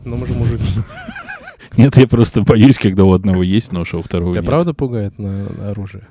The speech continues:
Speaker 2: Да.
Speaker 1: Ты бы в напряжении был бы, если бы знал, что у меня здесь огнестрельное оружие?
Speaker 2: Нет, если бы я знал, что у тебя здесь ог-, огнестрельное оружие.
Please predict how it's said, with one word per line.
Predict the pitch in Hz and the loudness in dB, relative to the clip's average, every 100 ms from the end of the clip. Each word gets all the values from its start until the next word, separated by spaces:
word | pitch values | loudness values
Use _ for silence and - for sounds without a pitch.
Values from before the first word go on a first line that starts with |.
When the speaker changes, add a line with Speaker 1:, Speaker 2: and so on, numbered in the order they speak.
| _ | _
Speaker 2:
Да. | 107 92 87 _ | -4 -4 -6 _
Speaker 1:
Ты | - | -10
бы | 110 113 110 107 104 | -4 -2 0 -2 -4
в | |
напряжении | 104 107 104 - 110 107 151 165 123 | -4 -6 -6 -6 -4 -2 -2 -2 -2
был | 107 98 | -2 -2
бы, | 90 | -4
если | 90 - | -8 -8
бы | 95 | -6
знал, | 107 113 | -4 -4
что | - | -6
у | 92 | -8
меня | 92 | -6
здесь | 92 - | -8 -10
огнестрельное | 95 95 - - 95 98 - _ _ | -10 -12 -14 -12 -10 -12 -20 _ _
оружие? | 107 101 104 104 - - _ _ | -14 -12 -14 -16 -18 -20 _ _
Speaker 2:
Нет, | 117 131 104 - - - - | 4 6 6 2 -10 -16 -6
если | 107 104 104 | -4 -2 -2
бы | 98 98 | 0 0
я | 92 95 | 0 -2
знал, | 98 92 | -4 -4
что | - | -4
у | 95 | -4
тебя | 107 101 95 | 0 2 2
здесь | 85 85 | -2 -8
ог-, | 92 90 | -10 -10
огнестрельное | 90 90 87 95 87 87 | -10 -10 -8 -6 -6 -6
оружие. | 87 87 85 | -8 -8 -12